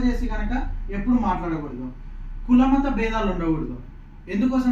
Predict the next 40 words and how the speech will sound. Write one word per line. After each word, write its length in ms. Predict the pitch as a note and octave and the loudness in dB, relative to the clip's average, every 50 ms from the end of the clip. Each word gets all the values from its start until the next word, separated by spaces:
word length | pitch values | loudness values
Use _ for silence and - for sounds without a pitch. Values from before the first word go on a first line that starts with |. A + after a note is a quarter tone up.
| A#3+ A#3 | 0 0
సార్ 140 | A3+ A3+ G#3+ | -4 -6 -4
అంటే, 140 | G#3+ - G#3 G#3+ | -4 -4 -4 -4
ఈరోజు 220 | G3+ A#3 A#3+ B3 A#3 | -4 -6 -6 -6 -6
నేను 160 | A3+ - - E3+ | -8 -8 -6 -6
గర్వంగా 340 | F#3 F#3+ F#3+ A3 A3+ A#3 A3+ | -4 -4 -4 -4 -6 -6 -6
చెప్తా 240 | A3 G#3 G3+ G#3 G3+ G3+ | -8 -8 -10 -10 -10 -10
సార్, 120 | G#3+ A3 G#3+ G#3 G3+ | -8 -8 -8 -6 -4
మనకి 220 | G3 G3+ G#3 - - | -4 -4 -4 -4 -6
ఏదైనా 260 | G#3+ G#3 A3 G#3 G#3 G3+ D#3 | -8 -8 -8 -8 -6 -8 -6
బ్లడ్ 240 | D#3 G3+ A3+ - B3 A#3+ | -6 -6 -2 0 0 0
అవసరం 260 | G#3+ - G#3+ G#3 G3 F#3+ | 0 -2 -4 -4 -4 -4
ఉంటే 160 | F3+ F#3+ F3+ E3 D#3 - - - - F3 | -4 -6 -8 -8 -10 -10 -16 -16 -12 -6
ఓ 60 | G3+ A3+ B3 - | -2 -2 -2 0
పాజిటివ్, 360 | C4 B3+ B3 A3+ - B3+ B3+ A#3 G#3 | 0 -2 -2 -2 0 0 0 0 0
ఓ 60 | G#3+ A3 A3+ | -6 -8 -8
నెగిటివ్, 340 | A3+ A3+ - - A#3+ A#3+ A#3+ - F3 E3+ F3 F#3 | -10 -10 -10 -10 -8 -8 -8 -10 -10 -4 -4 -2
ఏబీ 200 | A3 B3 - B3+ B3+ - | -2 2 2 2 2 2
పాజిటివ్ 320 | A3 A3 G#3+ G3+ A#3 A3 A3 | -4 -8 -8 -8 -8 -8 -8
అని 80 | G#3+ G#3+ G3+ | -6 -4 -4
ఆలోచిస్తాం, 420 | G3+ G#3 G3+ G3+ - - G3+ G3+ G3 G3 | -4 -4 -4 -6 -10 -12 -8 -8 -6 -4
కానీ 160 | G3+ G#3 A#3+ B3 - - - - - E3 | -4 -2 -4 -4 -6 -8 -12 -10 -6 -4
ఆ 40 | G3 A3+ A3+ B3+ | -4 -4 0 0
కులమా, 320 | B3 A#3+ A#3 A3 A3 F#3+ - - G3 | -2 -2 0 -2 -2 -2 -2 -2 -2
ఆ 20 | G3+ G#3 | -2 -2
మతమా, 340 | G#3 - - G#3+ G#3 G3+ G3+ G3+ F3 F3+ | -4 -4 -6 -6 -6 -6 -4 -4 -4 -4
ఏ 40 | G3+ G#3 - | -4 -4 -6
కులం 240 | - A3+ G#3+ G#3+ G#3 G3+ | -8 -10 -8 -6 -6 -4
అనేది 200 | G3 G3 G3 F#3 F3 | -4 -4 -6 -6 -6
ఎవరు 180 | F3 F3+ - G3+ F#3 | -6 -6 -4 -6 -6
ఆలోచించరు. 460 | F3 E3 D#3 - C#3+ C#3 - - - - - - - - - | -6 -6 -10 -10 -14 -14 -14 -14 -16 -16 -18 -16 -16 -14 -14
నిజమే 280 | F#3 - A#3+ B3 B3+ B3+ - | -6 0 4 6 6 6 4
కదా 140 | G3 D#3+ D3+ - | 0 -4 -6 -8
సార్? 140 | - - - - - - - - E3 | -12 -16 -16 -18 -18 -18 -12 -10 -6
అందుకే 260 | G3+ G3+ - - B3 A#3+ A#3+ | -4 -2 0 0 0 -2 -2
ఇందులో 180 | A3 A3 A3+ G3+ F#3+ | -4 -6 -6 -6 -6
ఎవరికి 280 | G#3 G#3+ - - A3+ A3+ A3 | -6 -8 -8 -10 -10 -10 -10
కూడా 160 | A3 B3 B3+ C#4 C#4 - - - - - | -6 -6 -6 -6 -6 -12 -16 -20 -14 -8
కులమత 320 | G3+ G#3 A3 A3 G#3+ - - F#3+ F#3+ | -4 -4 -2 -2 -4 -6 -6 -6 -6
భేదాలు 300 | G3 G3 G3 F#3+ F#3 E3+ E3 | -6 -4 -4 -4 -4 -4 -4
ఉండకూడదు. 420 | D#3+ D#3 D#3 D#3 D3+ C3 B2+ | -4 -4 -4 -4 -6 -6 -8